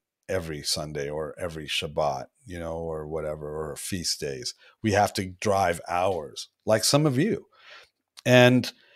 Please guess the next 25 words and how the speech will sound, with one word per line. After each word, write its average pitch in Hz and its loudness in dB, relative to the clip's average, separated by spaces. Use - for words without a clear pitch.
and, 127 6
and 123 4
I've 113 8
shared 135 10
with - 2
people 117 8
on 110 8
here 117 8
that 92 4
God 120 10
literally 151 12
told 175 8
me 71 -10
to 113 2
ramp 120 6
up 117 12
my 110 6
live 107 6
streaming 92 -2
game. 71 -4
And 98 -8
I 104 0
was 110 2
like, 110 6
"Why? 120 4